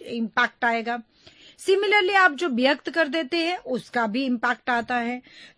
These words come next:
तो जो, अ, आपका मनोविज्ञान है वो इन सारी ही क्रियाओं का अध्ययन करता है, जो आपने व्यक्त कर दी हैं, जो आपने अव्यक्त है, जो आपने व्यक्त नहीं करी हैं, और उसका mental process के साथ,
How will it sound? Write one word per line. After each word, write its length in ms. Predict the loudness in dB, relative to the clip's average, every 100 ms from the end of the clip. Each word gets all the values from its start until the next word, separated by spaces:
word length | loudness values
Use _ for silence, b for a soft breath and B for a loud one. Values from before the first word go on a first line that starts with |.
| -2
तो 180 | 0 0 -4
जो, 440 | -8 -4 -4 -4 _ -4
अ, 60 | -2 0 0 0 -2
आपका 400 | -2 -4 0 -2 0 0
मनोविज्ञान 760 | 2 4 4 2 2 2 2
है 220 | -2 -6 B B B
वो 140 | 0 0
इन 260 | 0 -4 -4
सारी 520 | -4 -4 2 4 4
ही 280 | 2 2 0 0
क्रियाओं 400 | 2 2 0 0
का 140 | 0
अध्ययन 340 | 2 0 0
करता 320 | -2 -6 -4 -4
है, 180 | -2
जो 180 | -2 2
आपने 320 | 0 0 -2
व्यक्त 400 | -2 0 -2 -4
कर 200 | -2 -2
दी 200 | 0 -4
हैं, 220 | -4 -6 -4
जो 140 | -2
आपने 440 | 0 -2 -4 -8 -10 _ -2
अव्यक्त 680 | 4 4 4 0 -2 -2
है, 180 | -4 -4
जो 140 | -2 -4
आपने 260 | -2 -6
व्यक्त 340 | -2 -4 -4 -6
नहीं 300 | -4 -4 -2
करी 300 | -2 -2 -4
हैं, 180 | -8 -16 B B B B B
और 200 | 4 4
उसका 460 | 4 -2 -4 4 4
mental 480 | 6 2 0 -2 -4
process 480 | -2 -2 -2 -6 -2
के 160 | -4
साथ, 300 | 0 0 0